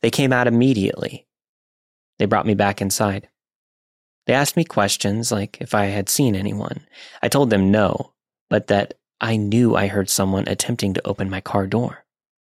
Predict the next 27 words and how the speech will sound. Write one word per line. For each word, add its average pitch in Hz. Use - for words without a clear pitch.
So 127
she 123
took -
me 123
to 117
the 110
surveillance 107
room. -
And 120
let 131
me 196
tell 123
you, 135
we 151
have 175
some 160
of 156
the 160
best -
quality 98
cameras -
and 139
screens, 135
which -
are -
huge 156
and 113